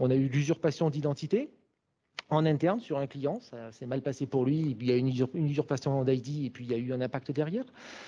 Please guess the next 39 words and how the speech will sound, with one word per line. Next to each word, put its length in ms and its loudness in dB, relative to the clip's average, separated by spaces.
Euh, 580 4
on 220 4
a 80 4
pu 280 0
avoir 340 0
également, 640 0
euh, 320 -2
du 160 -8
D 100 0
dos, 120 2
évidemment, 300 -6
sur, 300 -12
sur, 300 -12
sur 140 -10
un 100 -2
compte. 260 -8
Euh, 580 4
on 160 4
a 60 6
eu 120 4
également 360 0
des 140 -4
données 340 0
qui 140 -6
ont, 160 -2
se 120 -10
sont 140 -2
retrouvées 340 0
su-, 220 -12
d'un 180 2
client 240 2
qui 140 -8
se 120 -10
sont 120 -8
retrouvées 340 0
sur 280 0
le 80 0
dark 200 -2
web 140 2